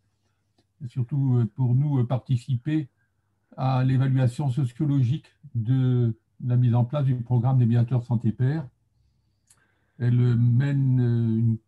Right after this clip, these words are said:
une quantité de recherches sur les, sur, sur l'évolution du champ de la psychiatrie, et je pense que le savoir expérientiel, euh, a modifié cette évolution du champ de la psychiatrie.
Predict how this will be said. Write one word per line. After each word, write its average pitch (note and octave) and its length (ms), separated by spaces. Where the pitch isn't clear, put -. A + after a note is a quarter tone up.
une A#2 100
quantité A#2+ 360
de A2+ 80
recherches B2+ 480
sur B2+ 140
les, A#2+ 360
sur, A#2+ 160
sur B2+ 120
l'évolution B2+ 520
du B2+ 120
champ C#3+ 200
de C3+ 60
la A#2+ 100
psychiatrie, A#2+ 560
et C3 60
je B2 60
pense B2+ 200
que - 80
le A#2 60
savoir A#2 280
expérientiel, A#2 680
euh, - 80
a A2+ 100
modifié C#3+ 720
cette B2 220
évolution A#2 440
du A#2+ 120
champ A#2+ 140
de A#2 60
la A2+ 60
psychiatrie. - 720